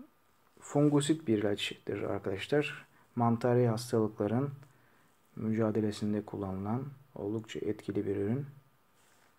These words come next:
Grup M üç olarak geçiyor, e, ve Bayer'in tescilli markalarından biri.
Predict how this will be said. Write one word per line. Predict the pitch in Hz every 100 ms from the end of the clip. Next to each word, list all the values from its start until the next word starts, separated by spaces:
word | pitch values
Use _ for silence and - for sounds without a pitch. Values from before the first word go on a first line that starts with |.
| _ _ _ _ _ _ _ _ _ _ _ _ _ _ _ _ _ _ -
Grup | 127 135 131
M | 127 127 127
üç | 123
olarak | 120 113 107
geçiyor, | 104 95 - 117 139 - - - - - - - - - -
e, | 110 107 104 107 104 104
ve | 113 120 120 - 110
Bayer'in | 113 110 110 139 - - _ _ _ _ _ _ _ _ _ -
tescilli | 120 120 - 113
markalarından | 120 113 110 113 107 107 101 101 120 117
biri. | 107 107 135